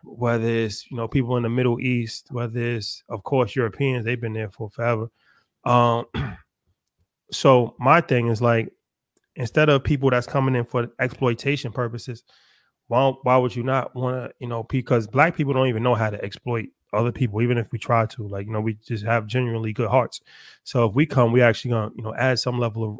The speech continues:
of, um, culture and help the situation, as opposed to just taking the money and going back to China. So, um, yeah, I feel like that, that was a very timely thing that he said, and it started a conversation. But once again, I just feel like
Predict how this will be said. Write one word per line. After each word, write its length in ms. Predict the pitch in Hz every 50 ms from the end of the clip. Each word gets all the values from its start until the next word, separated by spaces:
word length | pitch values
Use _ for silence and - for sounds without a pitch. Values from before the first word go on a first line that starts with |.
| - 117
of, 200 | 113 113 107 110
um, 320 | 107 113 110 104 104 104 _ -
culture 360 | - 127 127 - - 131 120
and 220 | 110 107 104 104
help 300 | 98 123 131 120 - _ _ _ -
the 80 | - 107
situation, 640 | - - 123 - - 113 131 139 120 - 120 110 - _ - - - - _ -
as 140 | 131 117 107
opposed 380 | 117 - - 127 120 117 -
to 80 | - 117
just 360 | 101 117 117 110 101 - - _ _ _
taking 280 | - - 139 123 123 120
the 60 | 113
money 280 | 117 117 117 117 113
and 100 | 110 107
going 200 | 104 117 117 110
back 180 | 107 110 110 -
to 60 | -
China. 340 | 110 - 135 131 123 113 107 - _ _ - - _ _ -
So, 340 | - - - 147 131 127 123
um, 380 | 123 123 123 120 120 117 104 - _ _ _ _ _ -
yeah, 180 | 170 160 143 139
I 40 | 139
feel 180 | - - 190
like 180 | 175 143 135 -
that, 260 | 156 143 139 131 - - - _
that 260 | - 143 147 156 156 143
was 260 | 139 135 120 117 - - - -
a 40 | 123
very 220 | 120 139 135 127
timely 440 | 120 - - 147 147 139 139 135 131
thing 240 | 127 - 131 131 127
that 120 | 120 113
he 60 | 104
said, 320 | 95 - - 135 135 131 123
and 100 | 117 117
it 60 | 113 101
started 300 | - - 127 123 120 113
a 60 | 113
conversation. 600 | - 123 120 110 107 - - 127 127 120 - 117
But 100 | 110 117
once 220 | 120 127 120 - -
again, 160 | 127 131 127
I 80 | 120
just 200 | 123 131 131 -
feel 100 | - 147
like 200 | 127 120 113 113